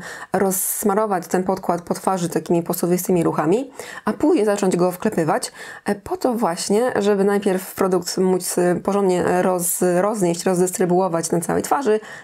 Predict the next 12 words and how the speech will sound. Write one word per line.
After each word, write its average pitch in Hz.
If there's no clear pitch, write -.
a 254
następnie 214
przejść 170
do, 170
e, 165
wklepywania, 196
czyli 185
do 160
scalania 165
go 165
ze 185
skórą. 156